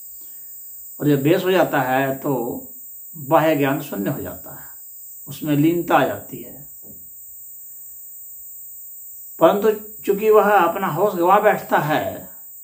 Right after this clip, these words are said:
इसलिए वह आनंदित नहीं रह पाता है, परंतु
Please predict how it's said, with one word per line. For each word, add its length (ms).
इसलिए 420
वह 240
आनंदित 520
नहीं 220
रह 180
पाता 300
है, 140
परंतु 380